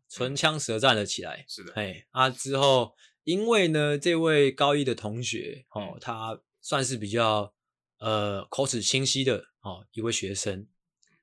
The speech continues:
Speaker 2: 嗯。
Speaker 1: 嘿，啊，这位老师，哦，可能在气头上。
Speaker 2: 嘿。
Speaker 1: 哦，感觉，感觉好像有点辩不太赢啊。
Speaker 2: 嘿。
Speaker 1: 啊，之后他不是途中使用了吵架中的一张魔法卡。
Speaker 2: 是的，
Speaker 1: 嘿。
Speaker 2: 是的。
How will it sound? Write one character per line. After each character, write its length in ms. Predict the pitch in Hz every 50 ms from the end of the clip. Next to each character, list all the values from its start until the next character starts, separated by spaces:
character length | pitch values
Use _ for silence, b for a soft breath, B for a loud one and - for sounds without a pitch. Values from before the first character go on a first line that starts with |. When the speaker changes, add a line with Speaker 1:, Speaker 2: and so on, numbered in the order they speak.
| _ _ _
Speaker 2:
嗯。 200 | 90 95 92 _ _ -
Speaker 1:
嘿， 260 | - 113 107 92 - -
啊， 300 | 107 123 127 123 123 120
这 180 | - - 151
位 160 | 147 143 135
老 160 | 120 101 90 92
师， 420 | - - - 117 113 110 107 -
哦， 120 | - 107 101
可 160 | - - 95
能 120 | 95 101
在 100 | 101 127
气 220 | 117 - - - 131
头 180 | 98 95 80
上。 260 | - - 113 95 - _ _ _ _ _
Speaker 2:
嘿。 100 | - 107 92 - - _ _ _
Speaker 1:
哦， 280 | - 107 107 95 - _ _
感 180 | - 110 110 120
觉， 160 | 113 151 180
感 180 | 180 170 131 120
觉 120 | 120 131
好 100 | 120 113
像 220 | 131 175 170 151
有 140 | 117 131 143
点 160 | 151 131 95
辩 180 | - - 160 127
不 80 | 117 117
太 160 | 139 143 120
赢 320 | - - 87 - 120 117
啊。 180 | 107 - - - -
Speaker 2:
嘿。 280 | - 107 90 - - _ _ -
Speaker 1:
啊， 100 | 127 131
之 120 | 123 135
后 240 | 139 139 131 117 110 -
他 140 | - 139 135
不 100 | 117 120
是 140 | 117 143 135
途 240 | - - 117 113
中 340 | 110 123 123 120 123 127 127 _ _ -
使 240 | - - - 110
用 160 | 120 135 135 120
了 280 | 113 104 98 95 98 127 _ _ _ _ -
吵 180 | - 104 104
架 180 | 101 139 135 123
中 200 | - 123 120 117
的 160 | 110 107 104
一 100 | 110 110
张 480 | 107 113 107 104 104 104 107 107 110 117 - _ _
魔 180 | - 117 120 131
法 160 | 127 117 -
卡。 320 | 139 113 113 - - - _ -
Speaker 2:
是 140 | - - 110
的， 180 | 95 - - -
Speaker 1:
嘿。 100 | - 110
Speaker 2:
是 80 | 92 92
的。 100 | -